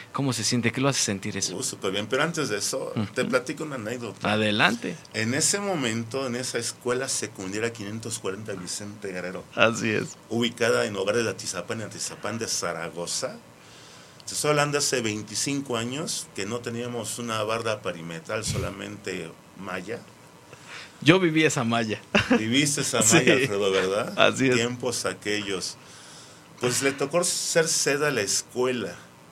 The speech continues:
Speaker 2: de los eventos deportivos de los maestros. Yo en ese entonces, pues, como basquetbolista,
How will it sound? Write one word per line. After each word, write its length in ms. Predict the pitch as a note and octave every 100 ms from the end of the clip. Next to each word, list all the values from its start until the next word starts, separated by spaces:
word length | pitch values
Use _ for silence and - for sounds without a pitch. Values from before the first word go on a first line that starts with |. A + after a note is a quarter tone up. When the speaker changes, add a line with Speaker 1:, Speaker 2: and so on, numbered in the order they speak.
| -
Speaker 2:
de 140 | E2+ F#2+
los 320 | F#2 F#2 -
eventos 480 | F#2+ G2 G#2 G#2 G2
deportivos 680 | - - F2+ - G2 F#2+
de 80 | F2+
los 340 | F2+ F#2+ F#2 A#2+
maestros. 680 | B2+ - A#3 - C#3+ - - - - - -
Yo 120 | C3
en 40 | D3
ese 180 | C#3 C3+
entonces, 760 | A#2+ A2 A#2 A#2+ - C#3 -
pues, 240 | - F#2 F2+
como 220 | G2 F#2+
basquetbolista, 1040 | G2 - G#2 G2+ A2 A#2+ B2+ - C3+ D#3